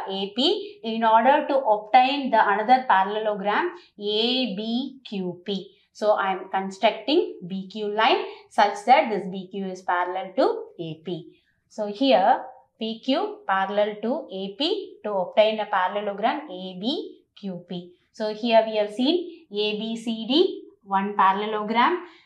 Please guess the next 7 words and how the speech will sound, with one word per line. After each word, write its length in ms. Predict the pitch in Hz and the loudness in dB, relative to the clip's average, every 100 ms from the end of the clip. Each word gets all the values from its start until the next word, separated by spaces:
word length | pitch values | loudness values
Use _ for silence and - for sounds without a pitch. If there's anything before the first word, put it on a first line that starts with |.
| - | -4
and 320 | 196 202 202 202 | 2 2 0 -4
A 580 | - 196 214 240 240 | -6 -2 0 0 -2
B 380 | 214 294 415 415 - - - | 0 2 2 0 -12 -16 -10
Q 300 | 226 233 233 | -4 -4 0
P, 440 | 277 392 - - - - | 4 4 2 -12 -10 0
another 400 | 196 202 220 220 | 2 4 4 4
parallelogram. 720 | 214 202 214 220 214 220 302 | 4 4 0 -2 0 2 2